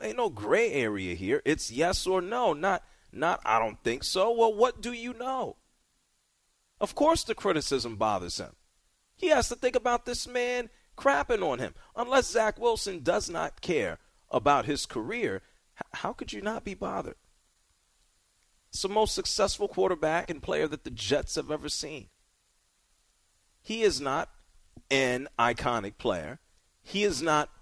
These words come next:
one iconic player that the New York Jets have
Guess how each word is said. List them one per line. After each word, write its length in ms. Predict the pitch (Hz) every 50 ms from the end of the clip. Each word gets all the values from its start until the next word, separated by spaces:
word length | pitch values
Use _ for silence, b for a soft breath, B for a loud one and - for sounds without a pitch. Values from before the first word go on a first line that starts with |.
| - _ _
one 640 | - - 98 110 123 143 151 143 135 131 127 117 - b b b b
iconic 520 | 123 117 113 - 135 127 123 110 107 101 -
player 320 | - 123 101 98 110 131
that 200 | 127 123 120 -
the 80 | 120 110
New 140 | 113 123
York 280 | 123 113 113 110 107 101
Jets 340 | 101 - 107 104 101 - -
have 380 | 123 104 92 90 101 123 -